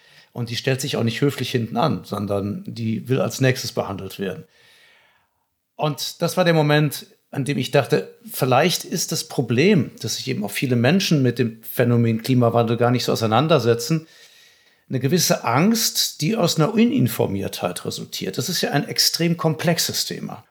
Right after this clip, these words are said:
Und eine Bedrohung versteht man eigentlich immer dann am besten, wenn man einen kühlen Kopf bewahrt und sich mal ganz in Ruhe anschaut, was bedroht mich denn da im Einzelnen?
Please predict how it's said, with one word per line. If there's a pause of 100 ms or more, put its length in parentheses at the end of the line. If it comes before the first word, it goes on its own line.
Und
eine
Bedrohung (120)
versteht
man
eigentlich
immer
dann
am
besten,
wenn
man
einen
kühlen
Kopf
bewahrt
und
sich
mal
ganz
in
Ruhe
anschaut,
was
bedroht
mich
denn
da
im
Einzelnen?